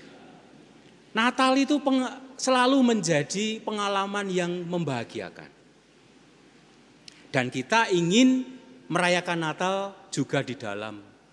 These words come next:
pengalaman yang membahagiakan itu. Natal juga menjadi momen bagi kita untuk melihat ke belakang, karena tempatnya di bulan Desember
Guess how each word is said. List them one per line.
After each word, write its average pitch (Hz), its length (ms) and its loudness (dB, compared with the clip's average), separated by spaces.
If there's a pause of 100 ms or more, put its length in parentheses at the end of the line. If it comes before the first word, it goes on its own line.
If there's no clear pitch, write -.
(340)
pengalaman 101 680 -6 (280)
yang 104 160 -6
membahagiakan 87 640 -12
itu. 73 240 -20 (1900)
Natal 202 400 4
juga 202 640 2
menjadi 185 480 0
momen 214 560 0
bagi 160 320 -2
kita 214 240 0
untuk 208 240 -2
melihat 202 480 0
ke - 80 -6
belakang, 123 720 -2 (360)
karena 123 440 0
tempatnya 165 600 -2
di 151 120 -2
bulan 131 520 -4
Desember 123 680 -2